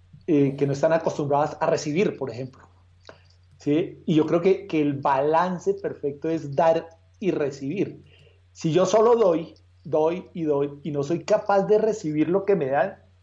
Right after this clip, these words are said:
también creo un desbalance, que al final de los días uno lo va a resentir, ¿cierto? Y es cuando,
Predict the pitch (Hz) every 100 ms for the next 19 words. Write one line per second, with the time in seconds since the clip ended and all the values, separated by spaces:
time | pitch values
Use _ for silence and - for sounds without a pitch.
0 | _ - 156 156 156 185 202 202 196 156
1 | 143 269 240 143 120 - _ - 185 170
2 | - 185 185 202 233 233 160 190 208 214
3 | - _ _ _ 175 190 190 156 170 170
4 | 147 143 226 - - _ _ 156 160 220
5 | 170 196 185 165